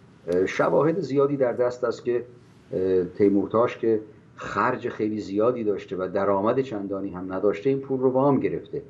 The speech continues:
ولی بر روی فساد در میان بزرگان دولتی ایران در اون هنگام،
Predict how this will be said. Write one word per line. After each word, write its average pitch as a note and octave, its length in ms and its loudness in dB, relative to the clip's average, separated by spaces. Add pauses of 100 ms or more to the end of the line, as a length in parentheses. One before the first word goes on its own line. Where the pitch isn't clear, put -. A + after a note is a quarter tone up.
(420)
ولی G#2 160 2
بر D3 220 0
روی E3 240 0
فساد D3+ 680 0
در C#3+ 180 0
میان G#2+ 420 0
بزرگان G2+ 600 2
دولتی G2 500 2
ایران G2 200 0
در G2+ 100 6
اون G2+ 140 4
هنگام، A#2 420 2